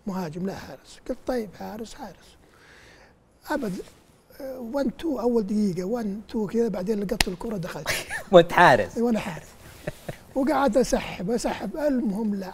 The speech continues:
Speaker 1: جلدت الكرة وشلت ال-، ال-، ال-، ال-، العارضة.
Speaker 2: إيه.
Speaker 1: من قوة
Speaker 2: ضربت
Speaker 1: الكرة.
Speaker 2: العارضة.
Speaker 1: إيه، من قوة الكرة، إيه، وخربت.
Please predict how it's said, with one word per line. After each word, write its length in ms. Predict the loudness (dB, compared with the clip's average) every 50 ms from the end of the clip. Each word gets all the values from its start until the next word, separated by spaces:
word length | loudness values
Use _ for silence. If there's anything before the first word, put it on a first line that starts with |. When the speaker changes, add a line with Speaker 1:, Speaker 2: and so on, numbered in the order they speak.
| -16 -20 -16 -10
Speaker 1:
جلدت 460 | -8 -4 -2 2 2 2 0 0 -8 -8
الكرة 500 | -8 -6 -4 -2 0 0 0 -2 -4 -6 -10 -20 -20 -20 -20 -20 -20 -20 -20 -20 -20 -14 -8 -8
وشلت 460 | -6 -6 -2 0 0 -2 -2 -4 -6
ال-، 160 | -6 -6 -6
ال-، 340 | -8 -10 -12 -14 -14 -16 -18 -20 -20 -16 -12
ال-، 220 | -10 -8 -8 -8 -10
ال-، 300 | -10 -12 -14 -16 -16 -20 -20 -20 -20 -20 -20 -20 -20 -20 -14 -10
العارضة. 400 | -8 -6 -4 -6 -6 -8 -10 -16 -20 -20 -20 _ _ _ _ -2
Speaker 2:
إيه. 260 | 2 4 4 4 2 -2 -10 -20 -20 -14 -10
Speaker 1:
من 200 | -8 -6 -6 -2
قوة 120 | 2 4
Speaker 2:
ضربت 120 | 6 6 6
Speaker 1:
الكرة. 120 | 6 4
Speaker 2:
العارضة. 360 | 4 6 4 4 4 2 0
Speaker 1:
إيه، 80 | 0 0
من 160 | 0 -2 0
قوة 160 | 0 0 0 0
الكرة، 380 | -4 -10 -8 -8 -8 -6 -6 -6
إيه، 140 | -8 -10 -12 -18 -20 _ _ _ _ _ -18
وخربت. 380 | -14 -10 -8 -8 -8 -8 -10